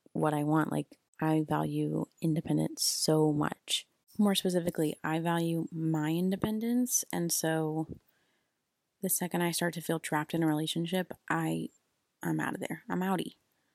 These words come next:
Um, which essentially has happened in every relationship I've had except for the last one. So, just two. It's, I haven't had that many. Um, but I feel like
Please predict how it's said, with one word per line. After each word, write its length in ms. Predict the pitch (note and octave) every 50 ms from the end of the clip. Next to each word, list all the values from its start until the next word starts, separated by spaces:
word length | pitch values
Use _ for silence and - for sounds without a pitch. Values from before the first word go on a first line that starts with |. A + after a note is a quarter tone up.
| _ _ _ _ _ _ _ _ _ _ _ _ _ -
Um, 380 | - G#3+ G#3 G3+ G3 F#3+ G3 F#3+
which 340 | - G#3+ - - - - - - _ _ _ _ _ _ _ _ _ -
essentially 520 | A3 G#3+ - - A#3+ B3 B3 - B3+ A3 G3
has 140 | F3 F3
happened 520 | - E3+ E3 - - D#3+ D#3+ C#3+ - - - - _ -
in 260 | - F3 E3+ E3 E3
every 400 | E3 E3 D#3 D#3+ E3 - E3+ F3 E3+
relationship 500 | - E3+ E3+ - - - E3+ D#3+ E3+ E3+
I've 160 | - D#3+ D#3+ -
had 160 | E3+ D#3+ D#3+
except 260 | D#3+ - - E3 D#3+
for 60 | -
the 80 | E3 D#3
last 260 | - - - - -
one. 320 | - - F3 E3+ D#3 - - - _ _ _ _ _ _ _ _ _ _ _ _
So, 320 | - - D#3 C#3+ - D#3+ D#3 D#3+ - - _ _ -
just 200 | - - - -
two. 320 | - - - - - - - - _ _ -
It's, 240 | - - - - - - _ _
I 60 | - F3
haven't 160 | D#3+ D#3+ -
had 140 | - - -
that 120 | - -
many. 220 | - - - - _ - - - - - - - _ -
Um, 400 | - G#3+ G#3 G3 F#3 F3 F#3+ F#3+ - _ _ _ _ _ _ _ - _ _ _ _ _ _ _ _ -
but 80 | G#3+
I 60 | G#3+
feel 120 | G3+ G#3+ G#3+
like 140 | G#3 F#3+